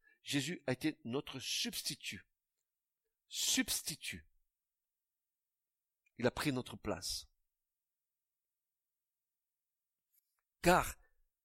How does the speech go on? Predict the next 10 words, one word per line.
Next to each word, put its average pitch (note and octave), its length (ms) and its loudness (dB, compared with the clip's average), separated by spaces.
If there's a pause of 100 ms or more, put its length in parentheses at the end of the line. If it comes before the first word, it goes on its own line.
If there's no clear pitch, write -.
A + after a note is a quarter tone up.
(100)
Dieu D3+ 500 4 (1120)
rencontre D3+ 680 2 (680)
son E3 320 2
peuple A#3+ 340 10 (160)
où ? G3 220 8 (2250)
L'Écriture G3+ 420 0
dit G#3 160 2
que - 100 2
Dieu E3+ 200 4
rencontre E3 500 4